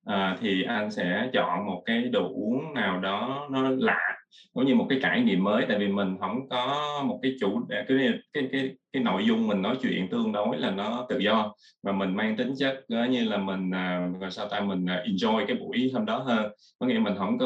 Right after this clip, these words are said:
focus vào cái content cái buổi đó, mình chỉ mang tính chất cũng như là, à, gọi là sao vậy, à, giảm stress vậy đó. Do đó mình sẽ chọn một cái món nào đó nó hơi lạ để cho mình một cảm nhận, một cái trải nghiệm mới. Tuy nhiên, nếu mà như cái buổi ngày hôm nay tính chất thì thường làm vì công việc, đúng không?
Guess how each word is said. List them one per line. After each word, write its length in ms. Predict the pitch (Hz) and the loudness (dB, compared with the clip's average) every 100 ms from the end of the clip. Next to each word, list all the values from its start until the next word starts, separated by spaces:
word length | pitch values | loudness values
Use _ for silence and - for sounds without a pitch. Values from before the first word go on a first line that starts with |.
| - | 0
focus 480 | 120 110 123 123 113 | 0 0 0 -2 -2
vào 80 | 98 | -4
cái 140 | 117 - | -4 -4
content 420 | 101 123 110 104 | -6 -2 -2 0
cái 100 | 117 | 0
buổi 180 | 95 90 | 0 2
đó, 160 | - - | 0 0
mình 160 | 98 87 | -2 0
chỉ 200 | 113 - 113 | -2 -2 -2
mang 280 | 104 104 | 0 0
tính 120 | 113 131 | 0 0
chất 160 | 135 131 | 0 2
cũng 100 | 117 | 0
như 160 | 110 | 2
là, 280 | 101 92 90 90 - | 0 -2 -4 -6 -10
à, 160 | - 90 | -6 -2
gọi 100 | 90 | 0
là 120 | 92 | 0
sao 180 | 90 90 | 0 0
vậy, 240 | 92 - - | 0 -2 -4
à, 300 | 101 98 95 - | -4 -2 -2 -2
giảm 240 | 98 90 113 | -2 0 0
stress 340 | - 143 175 | 0 0 2
vậy 100 | 117 | 2
đó. 140 | 120 - - - - | 2 -2 -8 -12 -4
Do 100 | 110 | 0
đó 100 | 123 | 2
mình 180 | 120 98 | 4 2
sẽ 180 | 101 101 | 0 0
chọn 160 | 95 90 | 0 0
một 80 | 92 | 0
cái 80 | 110 | 0
món 260 | 113 - | 0 0
nào 140 | - 95 | -4 -4
đó 260 | - 117 139 | -2 -4 -6
nó 60 | 127 | 0
hơi 120 | 123 | 2
lạ 160 | 98 104 - - - | 2 0 -4 -18 -6
để 180 | 98 107 | -2 2
cho 120 | 113 | 2
mình 400 | 101 95 90 87 87 | 2 2 4 2 0
một 100 | - | 0
cảm 220 | 95 123 | 2 4
nhận, 160 | 127 92 | 4 2
một 60 | - | 0
cái 80 | - | 0
trải 160 | 90 226 | 2 4
nghiệm 180 | 135 95 | 4 4
mới. 200 | 110 131 - - - | 2 0 -6 -20 -2
Tuy 100 | 120 | 4
nhiên, 320 | 127 131 120 | 6 6 4
nếu 140 | 113 131 | 2 0
mà 220 | 120 95 95 | -2 -4 -4
như 120 | 110 | -2
cái 100 | 120 | -2
buổi 220 | 98 104 | -2 -4
ngày 200 | 127 101 | -4 -4
hôm 80 | 110 | -2
nay 160 | 107 107 | -2 0
tính 120 | 131 | 0
chất 160 | 139 139 - | 0 -2 -4
thì 180 | 104 95 | -6 -4
thường 180 | 101 92 | -4 -2
làm 180 | 92 87 | -2 -2
vì 80 | 92 | -2
công 140 | 110 | 0
việc, 180 | 101 90 104 | 0 0 0
đúng 100 | 135 | 0
không? 180 | 117 | -2